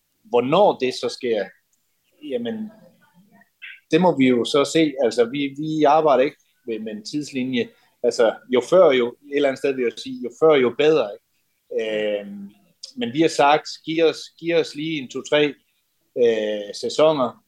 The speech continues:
og så, så skulle det gerne ske inden, inden for den periode. Hvad gør vi så imens? Jamen, så læ-, prøver vi jo så igen at gøre det, vi har gjort i Santos, og det, vi har gjort i Atlas. Øh, og det er at lægge den her metodologi ned over,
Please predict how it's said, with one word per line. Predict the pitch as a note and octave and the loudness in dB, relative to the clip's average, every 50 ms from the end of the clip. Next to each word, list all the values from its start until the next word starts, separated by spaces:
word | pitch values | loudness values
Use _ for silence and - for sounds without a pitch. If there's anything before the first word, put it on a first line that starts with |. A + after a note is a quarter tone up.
| _ _ _ | _ _ _
og | - - | -10 -8
så, | - - C#3+ C#3 C#3 C3+ - - | -2 0 0 0 0 -2 -6 -10
så | C3+ - | -14 -10
skulle | - C#3+ C3 C3 A2+ | -10 -4 -4 -2 0
det | A#2+ | 2
gerne | B2+ C3+ C3+ | 0 0 0
ske | C3+ - - - D3 C#3 A#2+ A2 | -4 -6 -6 -4 -2 -2 -2 -2
inden, | A#2 A#2+ A#2+ B2 A#2+ - | -2 -4 -6 -8 -10 -10
inden | C3+ A#2+ A#2 A#2 | -10 -10 -6 -4
for | A2+ G#2 | -2 -2
den | G#2+ - | -2 -2
periode. | - - G2 F#2+ G2+ G2+ - F#2+ - _ _ _ _ _ _ _ _ | -2 -8 -8 -6 -4 -6 -6 -6 -10 _ _ _ _ _ _ _ _
Hvad | D3+ D3 D#3 D3+ | 0 0 2 2
gør | E3+ F3 F3 | 2 2 2
vi | E3 E3+ | 2 -2
så | D3 - - - _ - D3+ | -6 -6 -12 -10 _ 0 0
imens? | C#3 B2 A2+ A#2+ B2+ C3 B2 - - - | 0 2 0 -2 -2 -4 -6 -10 -14 -14
Jamen, | A#2+ A#2+ A#2 - B2 A#2+ | -14 -14 -12 -12 -12 -4
så | - F3 E3 E3 E3 - _ _ _ _ _ _ _ _ _ _ _ | 0 2 2 2 2 -2 _ _ _ _ _ _ _ _ _ _ _
læ-, | - C#3+ C#3+ D3+ D#3 - _ _ - | -6 -2 -2 -2 -2 -2 _ _ 0
prøver | E3 E3+ E3+ D3+ | 2 2 2 0
vi | C#3+ | -2
jo | C#3 B2+ | -6 -6
så | - - D#3 | -4 -4 -6
igen | C#3+ C3+ - C#3+ D3 D#3 D#3 - _ _ _ _ _ _ - | -6 -4 -4 -6 -6 -6 -8 -14 _ _ _ _ _ _ -6
at | B2 A#2+ | -4 -2
gøre | - C#3+ D3 C#3+ | 0 0 0 2
det, | C3+ C3+ B2+ | 0 0 0
vi | C3 | -2
har | B2 | -4
gjort | A#2 C3 C3+ B2+ A2+ | -2 -2 -2 -2 -4
i | A2 - | -4 -6
Santos, | - C#3 D#3 E3+ - - D#3 - - - | -6 -6 -6 -6 -8 -12 -14 -14 -14 -16
og | - - | -14 -10
det, | B2 B2+ | -8 -6
vi | B2+ B2 | -4 -4
har | A2+ G#2 | -4 0
gjort | A#2+ B2 A#2+ A2 G#2+ | 2 2 2 2 2
i | G#2 | 0
Atlas. | G#2 A2 A2 - _ - - - - _ _ _ _ _ _ _ _ _ _ _ C3 | -2 -2 -2 -6 _ -18 -18 -18 -20 _ _ _ _ _ _ _ _ _ _ _ -2
Øh, | A#2 A2+ A2 G#2+ G#2+ G#2+ A2 | 0 0 2 0 0 0 0
og | A#2 C3+ | -2 -2
det | D3 D3+ D3 C#3 | 0 2 4 4
er | C3+ C3+ C#3 | 4 4 2
at | D3 - B2+ A#2 | 0 -2 -2 -4
lægge | A2+ A2+ - C#3 B2+ | -4 -4 -4 -4 -4
den | B2 | -2
her | C3 C3 A#2+ A2 | -2 -2 -4 -4
metodologi | A2 G#2+ A2 G#2 - A#2 A2+ A2+ A#2+ C3 C3 B2 A2 | -6 -8 -10 -12 -10 -8 -6 -4 -2 -2 -2 -4 -4
ned | A#2 A#2+ C3 C#3 C#3 B2+ | -2 0 2 2 2 4
over, | A#2 A#2 A#2+ A#2+ A2+ G#2 F#2+ F#2 - | 4 6 6 6 4 2 0 -2 -4